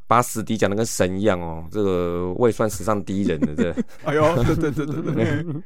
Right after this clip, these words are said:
Speaker 1: <laughs> 这个我再补一下哈，就是我们呼应前面我们所提这个叫做叉叉先生哦，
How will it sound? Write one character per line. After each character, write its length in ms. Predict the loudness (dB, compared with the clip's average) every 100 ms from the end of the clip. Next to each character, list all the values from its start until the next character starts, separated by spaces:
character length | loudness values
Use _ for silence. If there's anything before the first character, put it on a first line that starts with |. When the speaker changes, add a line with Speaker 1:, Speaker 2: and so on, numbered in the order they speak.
| -12
Speaker 1:
<laughs> 300 | -14 -14 -4
这 120 | 2
个 240 | 6 6
我 120 | 6
再 80 | 4
补 280 | 4 0 0
一 20 |
下 200 | 4 4
哈， 220 | 4 0
就 120 | 0 -2
是 320 | 0 0 0 -6 -14 -8
我 80 | 0
们 100 | 0
呼 200 | 2 0
应 60 |
前 180 | 2 2
面 160 | 4 4
我 80 | 2
们 80 | 0
所 220 | -2 -6
提 140 | -4
这 100 | -4
个 80 | -2
叫 140 | 0
做 160 | 0 0
叉 240 | 0 -2
叉 200 | 0 0
先 220 | -2 -4 -4
生 240 | -6 -6
哦， 180 | -10